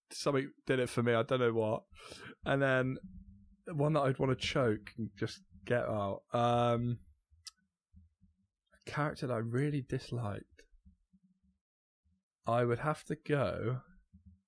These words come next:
Ah, I don't wanna say. Hmm, this is difficult because I've not, I don't think I've actually found a cat. Actually,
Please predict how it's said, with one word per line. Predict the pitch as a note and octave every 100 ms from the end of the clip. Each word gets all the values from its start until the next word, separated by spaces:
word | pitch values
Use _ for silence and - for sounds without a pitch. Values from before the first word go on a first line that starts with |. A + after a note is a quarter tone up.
| _ _ _ _ _ _ _ _ _ _ _ _ - F#2+
Ah, | C#3 C#3 B2 A#2 A2 F#2
I | -
don't | C#3
wanna | D#3+
say. | - - C#3 C3+ - - - - - - - _ _ _ _ _ _ _ _ _ _ - - D4
Hmm, | C3+ C#3 B2+ A#2+ A2
this | G#2+ D3+
is | D3
difficult | A#2 - - G#2 -
because | - A2+ G#2 A#2 - - - - - _ _ _ - _ _ _ _ _ _ _ C3+
I've | B2+
not, | B2+ E3 - -
I |
don't | C#3+ G#3
think | - F#3
I've | B2
actually | C3 C3+ - -
found | C3 A#2+ A2+
a |
cat. | - - A#2+ - _ - - - -
Actually, | - - - G2+ G#2+ D3